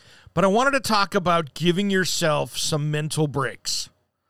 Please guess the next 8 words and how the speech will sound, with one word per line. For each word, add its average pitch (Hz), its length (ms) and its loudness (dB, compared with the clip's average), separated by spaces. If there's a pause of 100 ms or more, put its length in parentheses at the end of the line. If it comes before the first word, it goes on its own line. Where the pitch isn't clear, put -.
(460)
because 156 680 0 (600)
as 196 240 0
we 240 100 -2
come 233 220 -2
up 233 160 0
on 220 100 2
the 190 80 2
holidays, 135 720 0